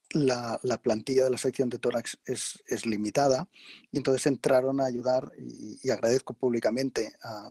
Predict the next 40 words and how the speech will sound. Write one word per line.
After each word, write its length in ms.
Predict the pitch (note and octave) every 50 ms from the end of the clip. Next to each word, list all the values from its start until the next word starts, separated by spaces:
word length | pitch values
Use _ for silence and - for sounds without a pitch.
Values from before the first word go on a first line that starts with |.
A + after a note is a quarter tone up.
| - _
todos 160 | - C3 B2
los 120 | B2 -
compañeros 520 | - - B2+ - A#2 C3 C3+ C#3 C3 A#2+ -
de 80 | C3+
otras 180 | C3 - B2 -
secciones 520 | - B2+ - - D3 C#3+ B2+ C3+ D3 - - - - - - - _ _
que 100 | - D3
se 120 | - C3
pusieron 300 | C3 B2 - C3+ C#3 D3
a 20 |
informar 520 | C#3+ - - C3+ B2+ B2+ C3+ C#3 C3+ - - -
radiografía 920 | C3+ B2 B2 A#2+ A#2+ B2 A#2 A2+ A2+ - C3+ C3 B2+ A#2+ A#2+ A#2+ A#2 A#2 C#3+ -
convencional 580 | - A#2+ A#2 A#2 A2 G#2+ - B2 A#2 A#2 A#2+ A2+
de 80 | A#2+ -
tórax. 400 | - C#3 B2 C3 E3+ - - - _ _ _ _ _ _
Entonces, 360 | _ - D3 C3 B2+ - - - _ _ _
con 160 | - C#3 D3
esta 180 | C#3 - E3 D3+
plantilla 380 | - D3+ C#3+ C3 D3+ D3 D3
era 100 | C#3 C#3
mucho 300 | C#3 C#3+ D#3+ - - D#3
más 200 | C#3+ B2+ A#2+ -
fácil, 460 | - - E3 D#3 - - C#3 F3 G#3+ - _ _ - - - - - - - _ _ _
pero 320 | - D#3 D3 D#3+ E3+ F3+ - -
yo 160 | D3+ C#3+ C3+
creo 220 | - D3 C#3+ C#3+ -
que 380 | - C#3 C#3 D3+ D#3+ D#3 E3 -
intentamos 460 | D#3 B2 B2+ A#2 A#2 C#3+ C#3+ C3+ -
hacerlo 280 | A#2+ A#2+ C#3+ C3+ C3+ B2+
lo 120 | B2 A#2+ A2+
más 200 | A#2+ D3 C#3+ -
sencillo 440 | - C#3+ B2+ - - D3+ C#3 C#3+ D3+ -
y 100 | D3+ C#3+
lo 140 | C#3 C3 -
que 100 | - B2+
nos 160 | A#2+ - -
pedían 320 | - C3 C3 D3 D3 C#3
los 160 | C3 B2+ -
clínicos, 460 | - - C#3 C#3 C#3 - - - - -
que 240 | - C3 A#2+ -